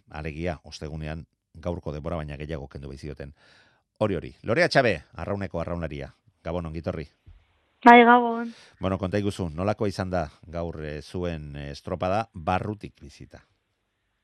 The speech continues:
Speaker 2: Bueno, zuk zantzu borobila izan dela, eta, bueno, gure ustez borobila da izan,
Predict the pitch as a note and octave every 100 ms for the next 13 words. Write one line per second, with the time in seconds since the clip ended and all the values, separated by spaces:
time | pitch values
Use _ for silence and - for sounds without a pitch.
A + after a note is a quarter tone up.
0 | _ _ - C#4 B3 C4 A#3+ C4+ - C#4
1 | A#3 A3+ A#3+ A#3+ A3+ A3 G#3+ G#3+ G#3+ A3
2 | G#3+ A3+ A3+ G#3+ G3+ G3 G3 G3+ - F#3+
3 | G#3+ G#3+ G#3+ G#3+ G3+ G3 F#3+ G#3+